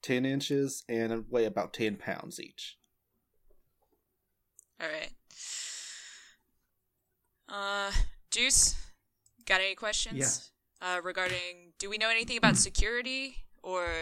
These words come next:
Speaker 2: is it, do you think there's going to be armed security there?
Speaker 1: They do have armed security.
Speaker 2: They do have armed security. Okay.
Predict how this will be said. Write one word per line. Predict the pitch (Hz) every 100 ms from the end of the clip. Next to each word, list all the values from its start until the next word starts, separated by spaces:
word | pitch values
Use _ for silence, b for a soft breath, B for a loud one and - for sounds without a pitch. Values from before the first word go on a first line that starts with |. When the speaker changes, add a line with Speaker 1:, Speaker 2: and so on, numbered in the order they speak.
| 170 B B B B - - - - - 1077 - _ _ _ _ _ _ _ _ -
Speaker 2:
is | 196 190
it, | - 190
do | 196
you |
think | 196 202
there's | 196 180 -
going | 180
to | 185
be | 202
armed | 180 190
security | - 208 196 214
there? | 214 226 233 _ _ _ _ _ _ _ _ _ -
Speaker 1:
They | 107 107
do | 117 120
have | 120
armed | 120 120 -
security. | 135 - - - - -
Speaker 2:
They |
do | 165
have | 160 156
armed | - -
security. | - - - -
Okay. | -